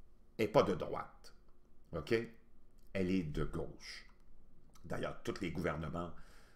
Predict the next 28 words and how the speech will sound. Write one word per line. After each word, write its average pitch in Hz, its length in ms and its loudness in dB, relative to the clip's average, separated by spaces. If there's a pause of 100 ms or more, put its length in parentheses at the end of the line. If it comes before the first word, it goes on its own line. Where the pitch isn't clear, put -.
(120)
des 85 320 2
pays 87 480 4 (320)
du - 180 -2
G 90 180 0
sept, - 500 0
ou - 100 -4 (280)
appelez-les 82 360 0
comme 78 160 0
vous 73 120 -4
voulez, 67 340 -6
ou - 120 -10
tous - 140 -6
les 131 100 2
gouvernements 92 400 6
européens, 78 400 2
d'abord, 78 260 0
sont 73 200 -4
tous 82 240 0
gauchistes. - 720 -4 (640)
On - 80 -4
parle 87 240 2
de 76 80 0
l'Europe 87 440 4 (240)
de 87 160 4
l'Ouest. 82 720 2 (1120)
Puis 139 120 10
les 123 140 8
gouvernements 95 640 8